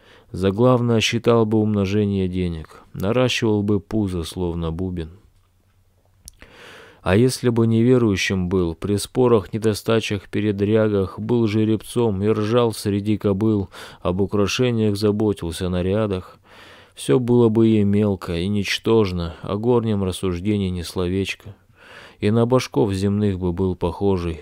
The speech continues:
погибелью, проклятием помечен. А если бы неверующим был, да лучше б умереть и не родиться, я сам себя сравнением устрашил,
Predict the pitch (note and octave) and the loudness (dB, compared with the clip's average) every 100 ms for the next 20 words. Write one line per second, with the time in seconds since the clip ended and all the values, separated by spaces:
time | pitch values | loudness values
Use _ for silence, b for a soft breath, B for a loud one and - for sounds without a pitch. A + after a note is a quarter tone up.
0 | - G2 F#2+ A2 G#2 F#2 E2+ E2 - F2 | -6 -4 -2 -2 -2 -2 -2 -6 -8 -6
1 | E2+ D#2+ G2 G2 - F2+ D#2+ E2+ E2+ F2 | -6 -6 -6 -6 -6 -8 -8 -8 -6 -8
2 | - - - _ _ _ B B B B | -10 -14 -18 _ _ _ B B B B
3 | B _ F2+ F#2+ B2 - - G#2+ G#2+ G2+ | B _ -2 0 -2 -4 -4 -2 0 0
4 | G2 G2+ G2+ F2+ F2 - F2 E2+ E2+ F#2 | 0 2 2 0 -4 -6 -4 -4 -4 -4
5 | F2 - _ _ b b b _ - F2+ | -6 -10 _ _ b b b _ -12 -4
6 | G2+ B2 C3+ - A2 G#2 G#2 G2 G#2 A2 | 0 0 -2 -2 -2 0 2 2 0 -2
7 | - F2+ F2 F2+ F2 G2 F#2+ - F2+ - | -4 -4 -2 -2 -2 -4 -6 -8 -10 -12
8 | - F#2 F2+ - A#2 A#2 - G2 G2+ G2 | -10 -6 -4 -4 -4 -4 -6 -4 -2 -2
9 | - F#2 F2 F#2+ G#2 F#2+ F#2 E2 F2 - | -4 -4 -2 -2 -2 -2 -4 -6 -8 -8
10 | F2 E2 - G#2 F#2 | -6 -6 -6 -8 -8